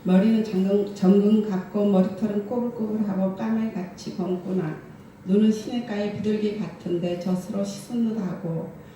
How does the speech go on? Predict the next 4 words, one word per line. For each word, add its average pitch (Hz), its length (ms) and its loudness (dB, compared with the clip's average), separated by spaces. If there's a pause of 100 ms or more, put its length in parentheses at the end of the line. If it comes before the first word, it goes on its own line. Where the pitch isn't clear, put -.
(160)
아름답게도 196 640 -2
박혔구나. 170 800 -6 (460)
술람미의 214 720 0
눈은 180 680 2